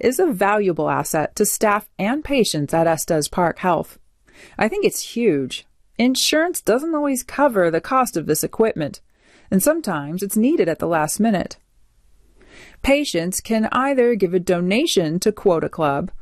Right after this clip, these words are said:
or put a deposit on the rental.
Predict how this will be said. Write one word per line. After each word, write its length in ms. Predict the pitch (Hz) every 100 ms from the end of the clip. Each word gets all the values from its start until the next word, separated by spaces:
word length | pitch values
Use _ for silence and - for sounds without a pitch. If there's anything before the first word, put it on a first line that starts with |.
| - -
or 460 | 262 233 202 214
put 240 | - 294 302
a 60 |
deposit 640 | 254 - - 226 214 151
on 140 | - 156
the 100 | 151
rental. 460 | 156 160 160 160